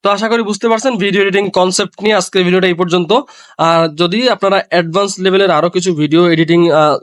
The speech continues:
ই চান যে না হাতে কলমে আমি সবকিছু শিখবো, আমি কিন্তু আজকের ভিডিওতে আপনাকে just, আহ, ধারণা দিছি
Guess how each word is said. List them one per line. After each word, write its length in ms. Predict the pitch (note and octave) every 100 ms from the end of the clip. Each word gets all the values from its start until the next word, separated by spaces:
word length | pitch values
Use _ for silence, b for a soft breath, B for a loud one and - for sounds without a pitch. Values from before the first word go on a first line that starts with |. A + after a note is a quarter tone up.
| -
ই 120 | D#3+
চান 340 | - D#3 F3+
যে 120 | E3 E3
না 140 | D#3
হাতে 300 | D3+ D#3 F3+
কলমে 300 | F3+ E3+ F3
আমি 140 | E3
সবকিছু 360 | D#3+ D3 F3 D#3+
শিখবো, 320 | D3+ D#3 E3
আমি 140 | D#3+ E3+
কিন্তু 180 | F3+
আজকের 260 | F3 - F3+
ভিডিওতে 260 | E3 F3+ F3
আপনাকে 280 | E3+ E3+
just, 360 | F3+ E3 E3 -
আহ, 280 | D3 D3+ D3 b b -
ধারণা 240 | E3 G3 F#3
দিছি 220 | D#3